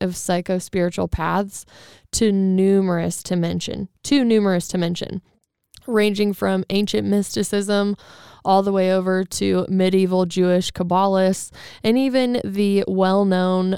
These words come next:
um, mystic author Rumi,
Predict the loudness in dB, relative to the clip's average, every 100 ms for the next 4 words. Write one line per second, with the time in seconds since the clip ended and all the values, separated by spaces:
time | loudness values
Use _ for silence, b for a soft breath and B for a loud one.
0 | -2 0 0 0 -2 -6 _ _ _ -4
1 | 0 2 0 -2 -2 0 0 2 0 -2
2 | -2 -2 0 0 -2 -6